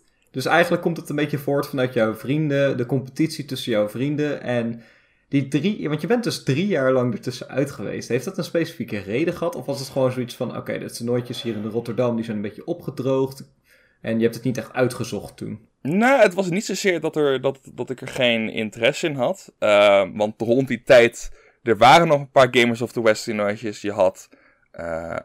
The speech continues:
Speaker 2: voor mij waren de toernooitjes in Zoetermeer, waren er nog steeds een ding. Avalon was dat. Ehm,
Speaker 1: Mhm.
Speaker 2: je had nog een aantal andere toernooitjes van Alex daar zo. Ehm, maar eind tweeduizend veertien, tweeduizend vijftien was toen ik in mijn laatste jaren van,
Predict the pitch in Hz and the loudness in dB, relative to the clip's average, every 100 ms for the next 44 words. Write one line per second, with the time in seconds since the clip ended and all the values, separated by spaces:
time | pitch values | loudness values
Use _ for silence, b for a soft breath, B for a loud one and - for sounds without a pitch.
0 | _ - 85 82 82 87 90 95 90 87 | _ -14 -8 -6 -4 -6 -8 -8 -6 -6
1 | 98 90 104 98 98 120 139 127 123 117 | -8 -8 -8 -4 2 8 8 10 8 6
2 | 113 107 117 107 104 101 110 117 113 104 | 4 0 0 0 -2 -2 2 2 2 0
3 | 101 - 95 92 - 95 90 92 90 92 | -2 0 0 0 0 2 4 2 0 -8
4 | - 113 110 127 - - 120 110 117 113 | -6 -6 -6 -12 -14 -4 0 2 0 -2
5 | 113 117 - 117 156 180 165 165 b b | -2 -2 0 2 4 6 6 6 b b
6 | b b _ _ 139 131 127 117 - 135 | b b _ _ -2 0 0 -4 0 2
7 | 160 151 - 127 123 127 110 113 - _ | 4 4 4 4 4 2 0 0 -4 _
8 | _ _ _ _ - 101 101 101 101 98 | _ _ _ _ 0 4 6 6 6 4
9 | 98 - 110 113 117 117 117 117 110 104 | 0 -8 -8 0 6 8 8 8 8 4
10 | - _ _ _ _ _ _ 135 170 214 | -2 _ _ _ _ _ _ 2 2 2
11 | 185 165 165 - 180 185 - 143 - - | -2 -4 -4 -2 -2 -2 -4 -6 -4 0
12 | 143 160 - 131 127 - 127 120 117 104 | 2 2 -2 -2 -2 -2 -6 -4 0 2
13 | 104 110 123 123 107 110 117 113 - 101 | 2 0 -2 -4 4 4 4 0 -4 -2
14 | 98 95 95 - | -2 -4 -10 -14